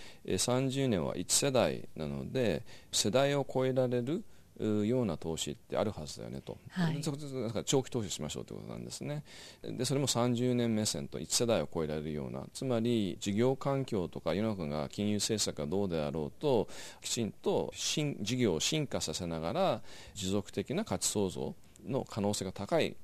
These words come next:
Speaker 1: 会社に投資しましょうねっていうのが、まあ、三十年目線なんですね。で、もう一つ、あの、三十っていうのがありまして、これはあの、えーと、三十社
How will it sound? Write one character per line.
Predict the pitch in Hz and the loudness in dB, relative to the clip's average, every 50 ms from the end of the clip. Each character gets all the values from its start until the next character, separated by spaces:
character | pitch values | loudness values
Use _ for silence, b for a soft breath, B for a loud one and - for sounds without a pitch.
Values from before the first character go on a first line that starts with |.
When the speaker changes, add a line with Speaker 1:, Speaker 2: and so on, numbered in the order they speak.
| - - | -14 -14
Speaker 1:
会 | - - 95 80 - | -8 -6 -4 -2 0
社 | - 127 | 0 0
に | 160 175 180 | 0 0 -2
投 | - - 82 | -4 -4 -4
資 | 73 - - | -4 -4 -6
し | - - 73 | -6 -6 -6
ま | 67 65 | -6 -4
し | - - | -4 -4
ょ | 67 | -2
う | 71 | -2
ね | 110 120 | -2 -2
っ | |
て | - - - - | -4 -4 -2 0
い | 294 | 4
う | |
の | 196 | 4
が、 | 110 73 - - | 4 4 4 0
ま | - | -2
あ、 | 80 | -2
三 | - - 82 80 | -2 -2 -2 -2
十 | 76 71 78 | -2 -2 -2
年 | 73 71 69 71 | -2 -2 -2 -2
目 | 78 76 | -2 -2
線 | 76 - 60 55 50 | -4 -4 -6 -8 -10
な | 50 50 | -10 -12
ん | 50 50 | -10 -10
で | 57 | -10
す | - - | -8 -6
ね。 | - 165 175 226 B B B B B B B B B | -6 -6 -6 -6 B B B B B B B B B
で、 | - - 127 | -6 -4 -2
も | 139 165 | 0 0
う | 202 | 0
一 | - 269 | -2 -4
つ、 | - - - 170 160 151 127 B B B B B - | -4 0 2 2 2 2 0 B B B B B 0
あ | - 117 113 | 2 2 2
の、 | 107 | 2
三 | - - 135 135 135 | 2 2 4 4 4
十 | 120 95 95 85 | 4 2 0 -2
っ | |
て | - - 80 | -2 -4 -4
い | |
う | 73 | -2
の | 76 | -2
が | 76 | -2
あ | 76 | -2
り | 76 | -2
ま | 76 78 78 | -2 -4 -4
し | - | -4
て、 | - - 123 104 87 73 | -2 0 2 2 2 0
こ | - - 98 | -2 -2 0
れ | 101 | 2
は | 101 92 85 | 2 2 2
あ | |
の、 | 80 76 73 71 60 - | 0 -2 -2 -4 -4 -4
え | 60 69 | -4 -6
ー | |
と、 | - 67 - | -6 -6 -4
三 | - 160 190 208 196 | 0 2 2 2 2
十 | 190 196 | 2 2
社 | 185 - - 71 - - | 2 2 0 0 -2 -4